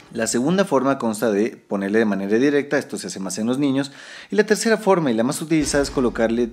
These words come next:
eh, de lado y hacer un giro de cuarenta y cinco grados. Entonces en este momento vamos a hacer, eh, abrimos la boca utilizando los dedos, los cruzamos de esta manera,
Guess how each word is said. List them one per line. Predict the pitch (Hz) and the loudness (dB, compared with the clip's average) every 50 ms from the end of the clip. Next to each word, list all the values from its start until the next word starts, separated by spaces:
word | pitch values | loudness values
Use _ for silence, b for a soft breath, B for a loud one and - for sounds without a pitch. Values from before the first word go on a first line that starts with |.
| - - | -6 -6
eh, | 123 107 101 101 101 101 | -2 -2 0 0 -2 0
de | 104 131 147 | 2 4 6
lado | 165 160 147 139 143 143 143 B B B B B B B B - | 6 6 6 4 2 -2 -6 B B B B B B B B -2
y | 180 208 - | 2 2 2
hacer | - 175 - 165 160 | 2 2 0 0 -2
un | 165 156 | -2 -2
giro | - - 156 151 | 0 0 2 2
de | 160 156 | 2 2
cuarenta | - 147 123 110 101 101 | 2 0 0 0 -2 -4
y | 90 | -6
cinco | - 107 101 90 117 | -6 -6 -4 0 2
grados. | 135 160 185 151 104 87 - - | 4 4 4 2 2 -2 -8 -10
Entonces | 113 107 123 131 139 151 147 139 | -6 -4 -4 -4 -4 -4 -6 -6
en | 131 127 127 | -6 -4 -4
este | 131 127 - 180 | -4 -2 0 0
momento | 185 180 170 160 156 160 156 | 2 2 0 0 0 2 2
vamos | 147 151 147 143 - | 2 2 0 -2 -4
a | 113 | -6
hacer, | 101 - 95 90 92 B B B B B B B B B | -6 -6 -6 -8 -8 B B B B B B B B B
eh, | 117 110 110 110 107 110 - - | -2 0 0 0 0 -4 -6 -2
abrimos | 120 117 120 135 170 190 214 233 220 190 | 0 2 2 2 2 2 2 2 2 2
la | 185 170 | 2 4
boca | 147 151 143 123 - - 113 117 - - | 4 4 2 2 0 -2 -4 -4 -4 -6
utilizando | - 123 127 110 107 117 110 104 110 120 123 135 143 | -10 -10 -10 -6 -6 -6 -6 -2 -2 -2 0 2 2
los | 139 131 117 113 | 2 2 2 4
dedos, | 120 113 107 110 113 110 - - - | 4 4 4 4 2 -2 -4 -10 -12
los | 107 101 90 - | -10 -10 -10 -8
cruzamos | - 107 101 90 - 123 131 127 107 95 | -6 -6 -6 -4 -2 -2 0 0 0 -2
de | 101 104 | -4 -2
esta | - 131 139 | -2 -2 0
manera, | 156 156 139 110 104 107 107 B | 0 0 0 0 -2 -2 -4 B